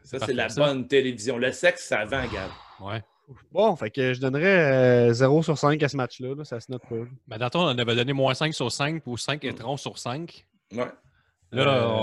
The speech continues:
Speaker 2: on peut pas pitcher de la merde sur le ring parce qu'on peut pas humilier plus les femmes que ça.
Speaker 1: Mais ça,
Speaker 3: Mais c'était
Speaker 1: en
Speaker 3: moins
Speaker 1: mode de
Speaker 3: long.
Speaker 1: crack.
Speaker 3: C'était, c'était moins long, au moins, mais c'était plus humiliant. Fait que
Speaker 2: Ouais,
Speaker 3: ça
Speaker 2: moi, je
Speaker 3: se
Speaker 2: donnerais cinq roches de crack sur cinq.
Speaker 1: Ouais, ouais, moi tout, c'est un cinq sur cinq de crack, moi tout. Puis peut-être, euh, cinq, <laughs>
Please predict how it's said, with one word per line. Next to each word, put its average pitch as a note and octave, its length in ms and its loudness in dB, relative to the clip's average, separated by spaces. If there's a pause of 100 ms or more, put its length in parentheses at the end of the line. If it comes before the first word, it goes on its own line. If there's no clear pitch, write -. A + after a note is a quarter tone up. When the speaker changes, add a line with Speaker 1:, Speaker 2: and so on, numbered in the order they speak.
(120)
Speaker 2:
on G#2 60 -4
peut B2+ 100 -8
pas D3 120 -2
pitcher - 220 -10
de C3+ 60 -6
la B2+ 100 0
merde C#3 200 -2
sur C3 100 -8
le A#2+ 100 -6
ring C#3 240 -8
parce A#2 160 -8
qu'on G#2 120 -8
peut A2+ 100 -10
pas B2+ 100 -8
humilier B2 280 -6
plus B2+ 220 -10
les A#2 100 -6
femmes A#2+ 200 -6
que A2 120 -6
ça. D3+ 260 -10 (280)
Speaker 1:
Mais A2+ 60 -6
ça, - 40 0
Speaker 3:
Mais B2+ 80 6
c'était D#3+ 120 8
Speaker 1:
en F3 40 10
Speaker 3:
moins F#3+ 140 12
Speaker 1:
mode G#3+ 80 8
de G3 60 8
Speaker 3:
long. E3 140 6
Speaker 1:
crack. C#3 220 2
Speaker 3:
C'était, C#3+ 200 -4 (200)
c'était - 200 -8
moins F3+ 260 0
long, C#3+ 140 0
au G#3 180 0
moins, G#3+ 320 0
mais D3+ 140 0
c'était C3 180 -4
plus D#3+ 260 -4
humiliant. A#2+ 460 0
Fait G#2+ 180 -10
que - 40 -20
Speaker 2:
Ouais, - 0 - (120)
Speaker 3:
ça C#3 100 0
Speaker 2:
moi, D3+ 100 0
je C3 60 -2
Speaker 3:
se C3 60 -2
Speaker 2:
donnerais C3+ 300 0
cinq D3+ 260 -4
roches C3 200 -4
de A#2+ 100 -2
crack B2 300 -6
sur - 180 -8
cinq. G#2 380 -16 (120)
Speaker 1:
Ouais, D3 240 -6
ouais, D3 120 2
moi C#3 140 4
tout, E3 180 -2
c'est C3+ 120 -6
un B2+ 80 -2
cinq C3+ 240 -6
sur B2 200 -6
cinq B2+ 260 -6
de A#2 80 -2
crack, A2 340 -6
moi G#2+ 120 -12
tout. - 180 -12 (420)
Puis B2+ 100 -4
peut-être, F3 220 2
euh, C3 320 4 (320)
cinq, D#3+ 320 2
<laughs> - 240 -2